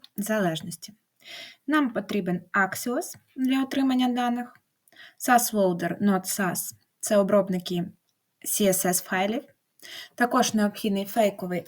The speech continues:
апі, json сервер буде виступати, і Vuex, а, загальне сховище даних.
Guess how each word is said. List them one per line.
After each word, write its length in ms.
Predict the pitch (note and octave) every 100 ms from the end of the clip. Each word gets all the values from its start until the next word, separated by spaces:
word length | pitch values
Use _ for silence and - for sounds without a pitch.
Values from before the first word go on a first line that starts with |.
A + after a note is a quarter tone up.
| -
апі, 460 | F#3 F3 - C4 G#4 _ _ _ _ _ -
json 460 | B3+ C4+ C4+ C#4 C4
сервер 520 | - C4 B3+ B3+ - _ _ _ _ _ -
буде 240 | A#3 A3+ A3
виступати, 600 | A3+ A3+ - G#3+ G#3+ A3 G#3+ _ _ _ _ _ _ _ _ - -
і 200 | B3 D#4
Vuex, 580 | F4+ C#4+ F#3+ E3+ E3+ - _ _ - - - - - _ -
а, 340 | G3 F#3 F3+ F3+ _
загальне 380 | G3 G3+ C4 F4+
сховище 480 | - G#3+ A#3+ - G#3
даних. 480 | E3+ E3 D#3+ -